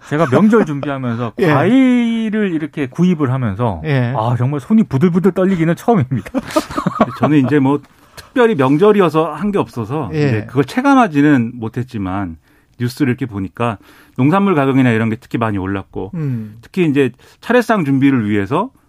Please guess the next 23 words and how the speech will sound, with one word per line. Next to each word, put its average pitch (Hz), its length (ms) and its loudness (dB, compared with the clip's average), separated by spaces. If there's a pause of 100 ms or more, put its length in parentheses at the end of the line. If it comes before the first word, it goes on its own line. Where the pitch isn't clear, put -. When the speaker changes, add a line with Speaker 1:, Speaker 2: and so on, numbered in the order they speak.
(120)
Speaker 3:
어, 123 120 0
예년보다 131 640 2
훨씬 190 320 -4
이제 113 220 0
많은 127 300 2
돈을 117 240 0
썼다, 95 540 -6 (100)
써야 202 240 0
된다, 95 420 -4 (300)
이런 120 180 0
보도도 117 360 -2
이제 104 140 -4
줄을 120 300 -2
이었기 113 240 -4
때문에 95 520 -6 (420)
이것에 170 220 2
대한 196 140 2
체감 240 240 0
효과가 165 260 -2
분명히 123 320 0
있는 139 200 2
것이죠. 98 560 -6
Speaker 2:
예. 131 260 0